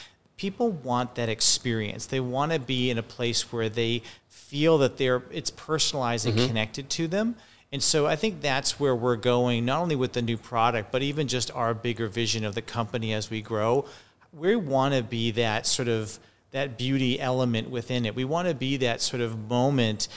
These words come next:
Speaker 1: within that overall work experience that people really enjoy and, and can celebrate, not only seeing it in their office environment, but would love to see that coffee table in, in their living room, or would love to see that console table in their front foyer.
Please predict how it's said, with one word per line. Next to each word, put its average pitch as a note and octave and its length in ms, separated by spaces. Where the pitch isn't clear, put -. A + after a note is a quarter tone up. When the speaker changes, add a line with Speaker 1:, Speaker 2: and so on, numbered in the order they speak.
Speaker 1:
within C3 440
that A#2+ 280
overall A#2+ 560
work A#2 320
experience A2+ 680
that A2 260
people A#2+ 360
really A#2+ 360
enjoy C3+ 520
and, A#2+ 220
and C3 220
can B2+ 140
celebrate, B2+ 520
not C3 160
only C3 280
seeing D3 340
it C3+ 140
in C3 80
their B2+ 120
office F3+ 300
environment, B2 520
but B2+ 60
would B2 120
love A#2+ 200
to F#3+ 60
see - 200
that G#2 180
coffee G2+ 320
table A2 420
in, A2 120
in A#2+ 200
their A2+ 280
living A#2+ 240
room, A#2 160
or A#2+ 60
would B2+ 140
love B2+ 180
to D3 100
see B2 300
that A#2 220
console A2+ 460
table A2+ 400
in A2 120
their G#2+ 120
front G#2+ 300
foyer. G#2 480